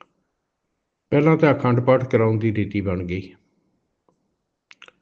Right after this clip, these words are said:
ਫਿਰ ਉੱਥੇ ਨਾਰੀਅਲ ਕੁੰਭ ਵਗੈਰਾ ਰੱਖੇ ਜਾ ਰਹੇ ਨੇ। ਹੁਣ ਇਹ ਕੀ ਹੈ ਨਾਰੀਅਲ ਕੁੰਭ ਰੱਖਣਾ?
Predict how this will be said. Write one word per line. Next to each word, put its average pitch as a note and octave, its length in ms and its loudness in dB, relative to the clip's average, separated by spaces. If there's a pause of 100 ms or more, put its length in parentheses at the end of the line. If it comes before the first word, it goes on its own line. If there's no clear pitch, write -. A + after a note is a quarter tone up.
(140)
ਫਿਰ D3+ 400 2 (640)
ਉੱਥੇ A#2 680 -2
ਨਾਰੀਅਲ G#2 640 2
ਕੁੰਭ A#2+ 300 0 (1000)
ਵਗੈਰਾ G#2 360 0
ਰੱਖੇ G2+ 240 -6
ਜਾ F#2 200 -6
ਰਹੇ F#2 140 -8
ਨੇ। G#2+ 180 -16 (1400)
ਹੁਣ B2 120 0
ਇਹ C3+ 80 -6
ਕੀ D3+ 240 0
ਹੈ C#3 40 4
ਨਾਰੀਅਲ G2+ 440 0
ਕੁੰਭ G2 260 -6
ਰੱਖਣਾ? F#2 380 -10